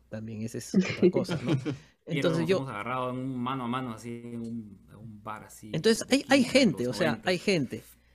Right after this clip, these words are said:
Speaker 1: Lamentablemente, la mayoría de la gente, pues, es, no tienen éxito, pues, ese es el problema. Quizás el más exitoso es Pelo Madueño, lo cual me da gusto, la verdad.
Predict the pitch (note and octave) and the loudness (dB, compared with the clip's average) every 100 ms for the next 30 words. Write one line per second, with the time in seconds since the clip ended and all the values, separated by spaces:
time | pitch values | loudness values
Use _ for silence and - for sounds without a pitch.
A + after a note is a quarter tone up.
0 | _ - E3 F#3 G3 D#4+ F4 D4 D#4 C#4 | _ -4 2 6 6 6 6 4 4 2
1 | G#3 F3+ G3+ G#3+ F3 G#3 G3 - F#3 F#3+ | 4 6 6 6 4 2 0 0 0 0
2 | E3+ - - - - - - - - - | -2 -4 -10 -12 -16 -20 -20 -18 -16 -12
3 | D#3 - F3 G3 A#3 C#4 C#4+ D#4+ - F#3 | -14 -12 0 2 4 4 4 4 2 0
4 | D#3+ C#3+ E3 F#3 F#3 F3+ D#3+ F3+ E3 - | 0 0 -2 0 -2 -4 -4 -2 -2 -6
5 | - A3+ D4+ D#4+ C4 C#4 D#4+ A#3+ A3 A#3+ | -4 2 4 4 4 2 0 -2 0 2
6 | A#3+ A#3+ A#3 G3+ F#3 F3+ B2 A#2+ D3 G3+ | 0 2 0 2 4 4 2 0 0 2
7 | G3+ F3+ F3+ E3 - A#2+ A#2 A2 G#2 | 4 4 4 2 0 -10 -8 -6 -8